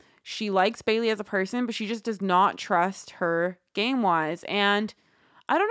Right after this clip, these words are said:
know. You know, I don't know exactly what their relationship was. I definitely like Casey a lot. I think that she's an awesome competitor. I like her personality. I've enjoyed her on all of her shows.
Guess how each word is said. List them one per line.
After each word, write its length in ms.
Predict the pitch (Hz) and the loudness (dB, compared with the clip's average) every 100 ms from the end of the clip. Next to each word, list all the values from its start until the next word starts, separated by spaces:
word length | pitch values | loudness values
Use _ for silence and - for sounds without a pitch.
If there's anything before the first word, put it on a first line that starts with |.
| 508 | 2
know. 120 | 294 | 0
You 160 | 226 220 | -2 0
know, 180 | 240 247 | 2 2
I 140 | 233 269 | 2 2
don't 180 | 311 | 2
know 360 | 262 262 269 277 | 0 2 2 0
exactly 440 | 233 208 220 226 220 | -4 0 0 0 -2
what 140 | 202 | -2
their 120 | 220 | 0
relationship 520 | 220 208 226 214 214 | 0 0 -2 -8 -2
was. 240 | 220 208 208 | 2 2 2
I 120 | 208 | -2
definitely 380 | 202 202 240 196 | -2 -2 -4 -2
like 380 | 165 170 196 - | 0 0 -2 -6
Casey 340 | 202 190 202 | -6 -4 -2
a 80 | 170 | -2
lot. 380 | 165 151 175 - | 2 2 2 2
I 140 | 190 | -2
think 160 | 190 180 | -4 -8
that 100 | 180 | -8
she's 200 | 202 190 | -6 -6
an 100 | - | -4
awesome 540 | 165 175 180 180 175 | 0 0 0 -4 -4
competitor. 680 | - - 170 196 190 196 190 110 | -8 -12 -4 -2 0 2 2 2
I 180 | 180 | 0
like 240 | 180 175 185 | 0 -2 -2
her 100 | 190 | -4
personality. 680 | 180 175 170 180 185 180 147 | -4 -4 0 2 2 0 0
I've 160 | 175 | 0
enjoyed 460 | 185 185 180 180 185 | -4 -2 0 2 0
her 140 | 196 | 2
on 140 | 185 180 | 2 2
all 140 | 175 | 0
of 60 | 165 | -2
her 100 | 175 | -4
shows. 420 | - 175 190 | 0 2 2